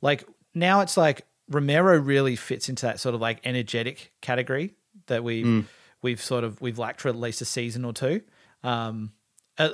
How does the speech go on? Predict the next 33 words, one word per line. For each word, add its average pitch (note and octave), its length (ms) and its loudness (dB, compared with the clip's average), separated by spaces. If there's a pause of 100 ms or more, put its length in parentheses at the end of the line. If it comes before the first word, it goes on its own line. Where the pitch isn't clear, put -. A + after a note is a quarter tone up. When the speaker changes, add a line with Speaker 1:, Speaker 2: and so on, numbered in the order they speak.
Speaker 1:
you F#3 120 -2
could F#3 180 6
maybe F#3 220 6
say D#3 200 6
Vertonghen C3+ 440 0
when A2+ 160 -4
he A2+ 160 -4
was, A2 180 -6
like, F#2+ 180 -8
at G2+ 60 -12
his F#2+ 120 -14
peak - 400 -14 (140)
had, G2 440 -4
Speaker 2:
Yeah. A2+ 260 0
Speaker 1:
had C3+ 160 2
a B2 60 2
bit D3+ 200 4
of C#3+ 100 4
that B2 160 2
as G#2+ 140 -6
well. A2+ 380 -4
And A#2+ 140 -8
then A2 120 -8
Toby B2+ 360 -2
was A#2 140 -6
a A#2 60 -8
little A2+ 200 -8
bit A2+ 120 -10
more G2+ 160 -10
sort G#2 180 -10
of F#2 140 -14
composed. - 360 -14 (500)
But B2+ 320 0